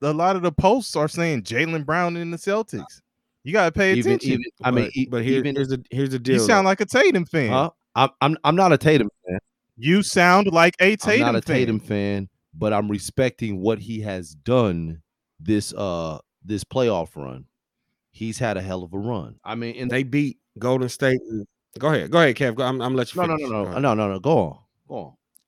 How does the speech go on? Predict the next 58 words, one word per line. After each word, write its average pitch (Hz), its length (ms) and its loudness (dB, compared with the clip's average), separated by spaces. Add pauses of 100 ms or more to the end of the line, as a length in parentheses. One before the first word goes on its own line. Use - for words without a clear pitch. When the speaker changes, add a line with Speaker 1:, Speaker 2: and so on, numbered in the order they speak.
(140)
Speaker 3:
Kev, 139 240 -6 (160)
you - 160 -20
fin-, 269 180 -10
you, 262 140 -2
you 285 200 -4
were 339 100 -2
making 330 260 0
a 339 40 0
point. 196 280 -6
Go 247 200 -6
ahead 262 120 -4
and 233 100 -8
finish 226 240 -8
your 240 60 -10
point. - 280 2
Speaker 2:
<laughs> - 320 6
So, 539 160 8 (160)
I - 80 4
mean, 143 260 0
even 165 280 0
down 147 280 2 (200)
to - 340 -6
Speaker 1:
Hey, 180 240 4
Speaker 3:
You 220 80 0
know, 214 80 8
I 226 100 12
like, 220 200 8
you 240 80 10
Speaker 1:
hey, 262 40 8
Speaker 3:
know, 254 80 12
I 247 80 12
like 233 160 10
Speaker 1:
this 208 80 0
Speaker 3:
to 226 40 6
let 220 120 10
Speaker 1:
is 214 60 2
Speaker 3:
niggas 180 40 8
Speaker 1:
nice 190 220 2
Speaker 3:
dig 196 100 2
Speaker 1:
as 202 60 -2
Speaker 3:
a 196 60 6
hole. 190 260 6
Speaker 1:
Ubon's 160 80 -6
gonna 220 220 -2
be. 190 240 0 (360)
<laughs> - 920 -4
Speaker 2:
even 143 240 6
down, 156 240 6
Speaker 3:
You - 100 0
Speaker 2:
even 226 140 -4
Speaker 3:
know, 214 60 0
I 220 100 0
like 208 180 -4
to 196 80 -12
let 190 160 -2
a - 20 -8
nigga 180 220 -4
dig 180 140 0